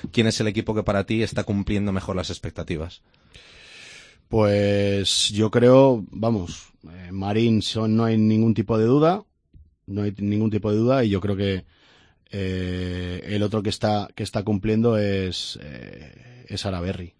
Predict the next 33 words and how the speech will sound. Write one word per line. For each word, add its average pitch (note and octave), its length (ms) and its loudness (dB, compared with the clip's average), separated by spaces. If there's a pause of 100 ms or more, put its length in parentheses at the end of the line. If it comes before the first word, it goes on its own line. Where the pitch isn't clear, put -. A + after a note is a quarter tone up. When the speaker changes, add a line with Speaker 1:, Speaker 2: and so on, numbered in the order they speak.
(300)
Speaker 2:
Araberri G2 460 -4
que, G2+ 320 -2 (560)
que A2 140 -8
también F#2+ 260 -4
tenía G2 240 -2
equipo F#2 220 -6
para F#2+ 180 -4
ello, A2+ 320 0
y G#2+ 160 0
las F#2+ 280 0
gratas G2 340 -4
sorpresas, G#2+ 560 0
sobre G2 200 0
todo G2 460 -2 (600)
pongo G#2 260 2
una G2+ 180 -2
por G2 140 -6
encima G2 240 -6
del G2 100 -6
resto, G2+ 240 -8
es F#2+ 60 -6
la F#2+ 100 -4
de G2 100 -2
Ávila, A2+ 360 -4 (680)
que F#2 100 -8
está F2+ 340 -10 (100)
haciendo G#2 300 -4
un G2+ 100 -2
trabajo G2+ 320 -2
excepcional, A2 800 -4 (200)
con - 120 -10
una G2+ 140 -6
plantilla, G2+ 800 -4